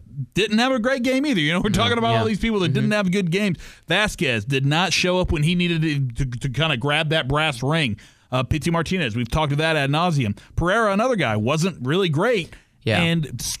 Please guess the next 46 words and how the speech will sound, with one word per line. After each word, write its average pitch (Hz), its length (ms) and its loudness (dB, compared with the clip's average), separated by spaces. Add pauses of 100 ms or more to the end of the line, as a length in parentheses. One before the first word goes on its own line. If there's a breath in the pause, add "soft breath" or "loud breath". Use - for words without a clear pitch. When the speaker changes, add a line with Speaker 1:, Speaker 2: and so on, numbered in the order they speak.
Speaker 1:
this 190 160 0
game 226 220 2
was 196 160 0
screaming 226 600 2
for 196 280 0
some 175 180 -2
inspiration 175 840 0
in 170 140 0
the 151 120 2
attack 151 400 0
off 156 140 2
Speaker 2:
I'm 165 80 0
Speaker 1:
the 135 60 0
bench, 151 340 0
Speaker 2:
sure, - 400 -2
Speaker 1:
and 170 120 4
they 160 60 4
just 139 240 2
didn't 208 240 2
have 233 380 0
it. - 100 -20
Speaker 2:
I'm 135 100 0
sure 180 200 0
it 170 60 0
was 156 180 -2
tough 151 340 -2
for 131 160 -2
Andrew 131 300 0
Carlton 127 540 0
to 117 100 -6
watch 120 300 0
that 127 100 0
game 117 480 0
from 120 160 -6
his 113 100 -6
T 147 220 -2
V 143 80 2
at 127 80 2
home 123 240 0
and 117 100 -4
see 123 160 -4
Dion 120 320 -2
Pereira 117 420 0
Speaker 1:
Oh. 107 40 0
Speaker 2:
with 113 180 -2
two 165 300 0